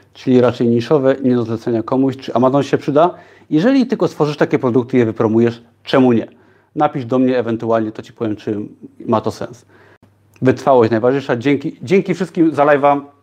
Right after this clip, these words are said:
Było godziny piętnaście. Fajnie was było zobaczyć tutaj w komentarzach i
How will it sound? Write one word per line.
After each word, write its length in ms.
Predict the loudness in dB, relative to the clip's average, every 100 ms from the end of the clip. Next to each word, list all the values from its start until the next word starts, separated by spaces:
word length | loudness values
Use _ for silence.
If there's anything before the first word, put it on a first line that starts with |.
| _ _ _ _ _ -6
Było 260 | -2 0
godziny 320 | 0 0 0
piętnaście. 580 | 0 0 0 0 0 0 -2 -16
Fajnie 300 | _ 0 0
was 160 | 0 -2
było 480 | -2 0 0 -2 -10 -20 _ _ _ -10 -6
zobaczyć 420 | 0 0 0 -4
tutaj 300 | -2 -2 -2
w 60 | -2
komentarzach 640 | 0 0 0 0 -2 -4
i 320 | -6 -4 -6